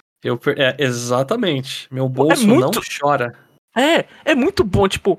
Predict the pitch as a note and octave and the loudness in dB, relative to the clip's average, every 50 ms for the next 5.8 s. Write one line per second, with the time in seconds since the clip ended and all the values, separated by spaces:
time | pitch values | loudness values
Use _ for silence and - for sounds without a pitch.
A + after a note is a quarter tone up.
0 | - - - - - B4 A#4+ G#4 G#4 G4 - - F#3+ G3 F#3+ - - - - - | -2 -16 -8 -2 2 2 4 4 4 2 2 2 0 0 0 0 -6 -20 -6 0
1 | G3+ F#3+ G3 F3+ - F#3+ - G3+ G3 - - F3 F3+ - - F#3+ G#3 F#3+ - - | 2 2 2 2 -2 -2 0 0 0 2 0 -2 -2 -2 0 2 2 2 2 -2
2 | G3+ G3 - A#3+ D#4 F4 E4 D#4+ E4 - - _ G4 - - - - - - - | -4 -2 -2 -2 0 2 0 0 -2 -6 -16 _ -20 -20 -20 -20 -18 -16 -4 -2
3 | G#4 G#4 D4 F3+ E3+ D#3 F3 A3+ C#4+ A#3 D3 C3+ B2+ B2 - - _ _ _ - | 0 2 2 2 2 2 2 2 2 0 0 0 -2 -6 -8 -10 _ _ _ -20
4 | _ _ _ - - - - - - _ _ _ _ _ _ _ G3 - - G#3+ | _ _ _ -12 -10 -10 -10 -14 -20 _ _ _ _ _ _ _ -8 0 2 2
5 | B3 G#3+ A#3 D#4 D4+ - - B3 - - - F#4 F4 - - A#3 | 4 4 4 2 2 2 2 2 2 0 0 -2 0 0 -2 -6